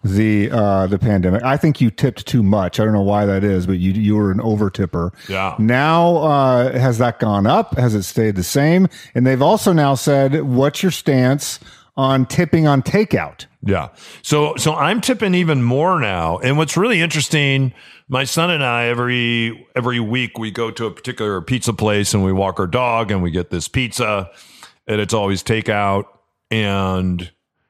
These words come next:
Speaker 2: and so <laughs> as you're signing out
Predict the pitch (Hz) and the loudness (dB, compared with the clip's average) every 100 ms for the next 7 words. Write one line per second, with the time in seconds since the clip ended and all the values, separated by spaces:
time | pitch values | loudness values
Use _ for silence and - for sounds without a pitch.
0 | _ - 113 95 135 117 110 - - - | _ -10 -8 -6 -4 -2 -2 -2 -6 -14
1 | - - - 208 - - - - 131 143 | -12 -14 -8 -10 -10 -20 -16 -6 -4 -4
2 | 131 - 165 170 165 147 143 190 165 131 | -6 -6 -4 -2 -2 -2 -2 -2 -2 -2
3 | 131 | -6